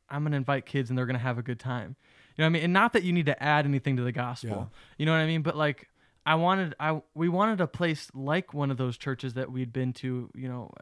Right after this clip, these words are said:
Speaker 1: like Parkview and stuff, where young people felt excited about
Speaker 2: Yeah.
Speaker 1: being at church.
Speaker 2: Yeah. Well,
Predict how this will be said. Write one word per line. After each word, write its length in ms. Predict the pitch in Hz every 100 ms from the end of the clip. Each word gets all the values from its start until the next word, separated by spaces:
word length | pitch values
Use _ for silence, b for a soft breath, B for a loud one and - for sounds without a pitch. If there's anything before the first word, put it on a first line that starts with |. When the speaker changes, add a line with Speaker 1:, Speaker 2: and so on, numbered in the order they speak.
| -
Speaker 1:
like 160 | 131 -
Parkview 300 | 135 123 135
and 120 | 127
stuff, 180 | 131 127 B B B
where 280 | 139 143 135 -
young 320 | 143 139 160 160
people 300 | 147 139 127
felt 340 | - 127 104 _ _ -
excited 720 | 120 - - 127 143 120 113 -
about 260 | 127 123 117
Speaker 2:
Yeah. 60 |
Speaker 1:
being 280 | 127 131 120
at 120 | 117
church. 260 | - 110 -
Speaker 2:
Yeah. 260 | 95 90 90 B B B -
Well, 340 | 120 120